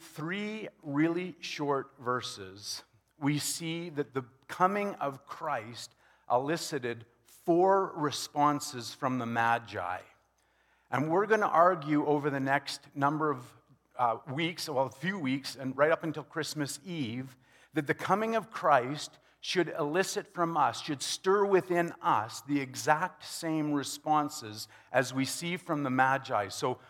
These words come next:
week by week, we're gonna look at these things now between today and Christmas Eve. And we're gonna begin this morning by looking at the fact that the coming of Christ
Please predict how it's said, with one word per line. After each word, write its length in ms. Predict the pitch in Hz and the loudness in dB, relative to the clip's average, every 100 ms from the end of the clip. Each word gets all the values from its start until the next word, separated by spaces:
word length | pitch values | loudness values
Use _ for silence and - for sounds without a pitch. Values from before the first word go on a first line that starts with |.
| - | -8
week 280 | 160 202 - | -4 -4 2
by 180 | 185 175 | 6 8
week, 400 | 165 127 131 135 | 6 -2 -4 -4
we're 80 | 139 | -6
gonna 200 | 135 131 | -2 0
look 260 | 131 160 160 | 2 2 2
at 140 | 139 | -4
these 240 | 139 127 - | -4 -6 -6
things 360 | 131 127 117 | -6 -6 -6
now 240 | 127 120 117 | 0 0 0
between 600 | 123 123 - 131 135 131 | -4 -10 -6 -4 -4 -6
today 460 | 135 139 143 143 - | -4 0 0 -2 -2
and 300 | 127 123 117 - _ _ _ | -2 -2 -4 -14 _ _ _
Christmas 500 | 143 - 127 113 - | -4 -4 -4 -6 -8
Eve. 380 | 175 143 98 82 _ _ _ _ | -8 -8 -8 -16 _ _ _ _
And 120 | 123 | -4
we're 80 | 131 | -2
gonna 240 | 127 131 | -2 -4
begin 360 | 131 - 185 214 | -8 -2 -2 0
this 280 | 165 - 127 | -4 -6 -8
morning 440 | 110 104 101 113 - _ _ | -8 -8 -10 -14 -18 _ _
by 140 | 117 120 | 2 4
looking 400 | 131 156 170 156 | 2 0 0 -2
at 100 | 139 | -2
the 60 | |
fact 440 | 127 135 120 120 - - _ - | -4 4 4 4 -6 -20 _ -12
that 100 | 107 | -8
the 80 | 127 | -8
coming 340 | - 165 165 | -4 -2 0
of 140 | 151 | -2
Christ 720 | - - 117 104 101 - - | -4 -4 -4 -4 -10 -12 -14